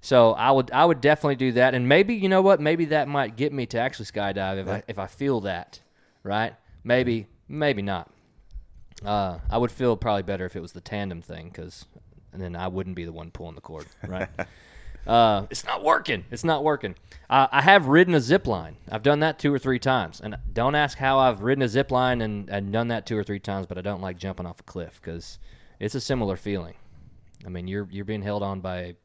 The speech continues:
Speaker 1: a string, ultimately. Uh, and then get a tattoo. I've never had a tattoo, and, uh, the only reason I highlighted that is because my seventeen-year-old daughter wants to get one to commemorate her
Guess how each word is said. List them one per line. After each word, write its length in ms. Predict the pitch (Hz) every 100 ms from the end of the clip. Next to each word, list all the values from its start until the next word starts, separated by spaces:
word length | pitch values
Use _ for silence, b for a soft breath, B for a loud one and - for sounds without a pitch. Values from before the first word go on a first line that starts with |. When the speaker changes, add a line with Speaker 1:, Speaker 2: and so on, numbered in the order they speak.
| _
Speaker 1:
a 100 | 92 92
string, 560 | - - 92 90 85 _ - _ _ _ _ -
ultimately. 460 | 92 - 80 62 - _ b b b b b b b b b b b
Uh, 340 | 131 131 123 117
and 120 | 139 147
then 300 | 151 147 113 B - -
get 120 | 110 160
a 40 |
tattoo. 540 | 156 156 147 160 156 151
I've 120 | 143
never 180 | 170 160
had 120 | 160
a 20 |
tattoo, 600 | 139 151 139 - 147 143 107 b b
and, 320 | 113 113 113
uh, 180 | 113 113
the 100 | 110
only 180 | 139 147
reason 280 | 147 131 123
I 140 | 117
highlighted 400 | 123 123 117 107
that 180 | 110 104
is 80 | 95
because 320 | 101 - 95
my 240 | 98 98 - _ -
seventeen-year-old 640 | - 110 107 107 95 87
daughter 300 | 98 95 92
wants 300 | 90 90 -
to 80 | 87
get 180 | 90
one 280 | 87 90 92 -
to 100 | -
commemorate 500 | - 92 90 90 -
her 460 | - 87 87 85